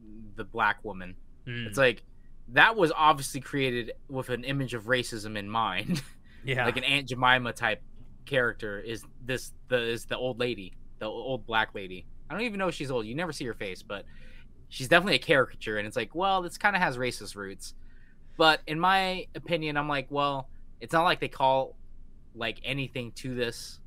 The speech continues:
Speaker 1: stuff like that.
Speaker 2: No, it's
Speaker 1: And
Speaker 2: just there. <laughs>
Speaker 1: Yeah, and then, like, uh, I mean, you think about in, um, I guess Shiny, Shiny Black Metal isn't actually black. He's a Japanese guy, I guess, in One Punch Man.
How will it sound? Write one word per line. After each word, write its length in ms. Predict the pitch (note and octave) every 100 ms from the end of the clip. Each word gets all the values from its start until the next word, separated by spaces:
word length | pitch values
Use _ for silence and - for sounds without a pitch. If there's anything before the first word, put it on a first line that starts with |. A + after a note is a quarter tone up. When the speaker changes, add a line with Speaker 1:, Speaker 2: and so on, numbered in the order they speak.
| - - -
Speaker 1:
stuff 260 | - C3+ B2
like 140 | G2+
that. 280 | G#2+ G2+ G2+ - -
Speaker 2:
No, 240 | C#3+ E3+ D#3+
it's 100 | A#2+
Speaker 1:
And 60 |
Speaker 2:
just 200 | F#3 -
there. 360 | D3+ D3 G2+ A2+ A#2+ - - - - -
<laughs> 680 | - - - - - - -
Speaker 1:
Yeah, 160 | A3+ B2
and 120 | B2+
then, 140 | C3+
like, 240 | C3 B2+ C#3+
uh, 240 | C3 C3 A#2+ - - -
I 40 |
mean, 240 | F3+ G3+ E3+
you 160 | F3+ G3
think 160 | A3+
about 320 | G3+ G3+ F3 - - - - - - - -
in, 300 | E3+ E3 D#3
um, 500 | D3+ D3 C#3+ C#3 C3 - - - - - - C3
I 100 | D3
guess 140 | G#3
Shiny, 540 | - D#3+ D3 C#3 B2 - - - - - - -
Shiny 400 | - C#3 C#3 A#2+
Black 340 | A#2 A#2 A2+
Metal 320 | A2+ G#2+ G2
isn't 300 | G2+ G2 G2+ - - - - - -
actually 420 | A2+ A#2 - A2+ F#2+
black. 400 | G2 G2 F2+ -
He's 140 | G#2
a 40 | G2
Japanese 500 | A2 G#2 G#2 G2+ -
guy, 220 | F#2+ F2
I 60 |
guess, 260 | F2+ F#2 -
in 120 | F#2
One 100 | F#2
Punch 300 | F#2+ G2 F#2 -
Man. 220 | F2+